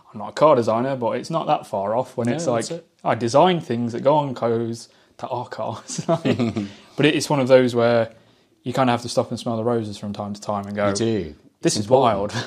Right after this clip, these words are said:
Speaker 1: <laughs>
Speaker 2: Yeah, it's important to look back. And that's one thing I often find myself having to, having to remind myself of, is that it can be so easy to get caught up in the thick of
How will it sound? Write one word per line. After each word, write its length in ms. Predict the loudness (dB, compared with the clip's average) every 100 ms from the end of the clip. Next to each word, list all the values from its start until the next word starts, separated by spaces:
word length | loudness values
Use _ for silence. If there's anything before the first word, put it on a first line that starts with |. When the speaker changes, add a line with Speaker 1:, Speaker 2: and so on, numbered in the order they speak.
| -8
Speaker 1:
<laughs> 120 | -2
Speaker 2:
Yeah, 280 | 2 4 2
it's 180 | 0 0
important 280 | 4 4 4
to 60 |
look 140 | 0 2
back. 380 | 2 2 -2
And 260 | -4 -2 0
that's 220 | 0 0
one 160 | 0 0
thing 160 | 0
I 40 | 2
often 440 | 0 0 -4 -4 -10 -20 -20 -20 _ _
find 320 | 2 4 6
myself 380 | 4 6 6 4
having 260 | 0 0
to, 80 | -4 -2
having 280 | 2 4
to 120 | 4 0
remind 220 | -2 -2
myself 400 | -2 -2 -4 -12
of, 140 | -16 -16 -12
is 200 | -6 -2
that 240 | -2 -4 -6 -20 -20 -20
it 260 | -14 -12 -6
can 100 | -2
be 80 | 2
so 220 | 6 6
easy 240 | 6 2
to 60 | -2
get 100 | -6 -2
caught 260 | -2 -2
up 100 | -4
in 80 | -6
the 80 | -8
thick 220 | -8 -8
of 240 | -8 -10